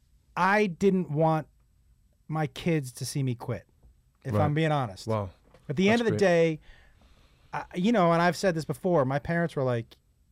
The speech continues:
Speaker 1: "You have to start to think if you're being selfish. Are you being selfish by not getting a real job and putting those kids through what you're, they're putting them through?"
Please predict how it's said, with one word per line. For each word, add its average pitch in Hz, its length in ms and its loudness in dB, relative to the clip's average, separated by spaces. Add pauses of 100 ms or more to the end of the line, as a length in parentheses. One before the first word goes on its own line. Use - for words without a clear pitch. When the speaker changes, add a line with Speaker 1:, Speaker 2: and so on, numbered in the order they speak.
(380)
Speaker 1:
"You 156 180 -2
have 170 140 0
to 175 120 -4
start 202 280 -6
to - 60 -20
think 196 240 -6
if 143 80 -10
you're 147 120 -4
being 143 180 -2
selfish. - 560 -6 (460)
Are 135 60 -2
you 143 60 0
being 196 180 2
selfish 208 600 0 (260)
by 139 120 -2
not 151 260 0
getting 180 240 0
a 170 40 0
real 160 240 0
job 117 460 -4 (520)
and 139 240 -4
putting 156 240 -2
those 139 180 -4
kids 165 260 -4
through 143 200 -2
what 131 180 -2
you're, 123 100 -4
they're 127 180 -4
putting 202 240 -4
them 117 100 -4
through?" 107 220 -8